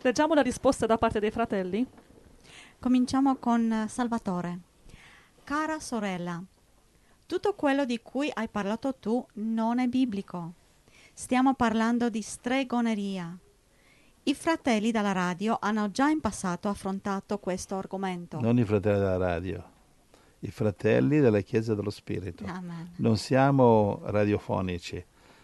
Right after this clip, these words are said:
Speaker 3: La, la radio è uno strumento, fratelli. Potremmo essere sul tetto con un megafono. Non, non so, non siamo i fratelli del megafono.
Speaker 2: <laughs>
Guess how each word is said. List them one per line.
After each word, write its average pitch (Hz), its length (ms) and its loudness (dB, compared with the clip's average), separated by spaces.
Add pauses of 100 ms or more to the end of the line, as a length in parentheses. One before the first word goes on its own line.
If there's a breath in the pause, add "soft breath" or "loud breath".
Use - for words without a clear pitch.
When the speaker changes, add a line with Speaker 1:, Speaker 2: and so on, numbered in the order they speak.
(140 soft breath)
Speaker 3:
La, 110 220 2
la 107 260 2
radio 135 480 4
è 123 100 0
uno 123 240 4
strumento, 113 720 0
fratelli. 98 440 -12
Potremmo 107 420 4
essere 127 200 2
sul 101 280 -4
tetto 113 340 2
con 104 100 0
un 104 100 2
megafono. 95 680 0 (440 soft breath)
Non, 104 160 0
non 104 120 2
so, 123 220 2
non 113 180 4
siamo 139 260 2
i 117 60 6
fratelli 107 480 0
del 101 140 2
megafono. 95 760 -6 (220)
Speaker 2:
<laughs> - 340 -14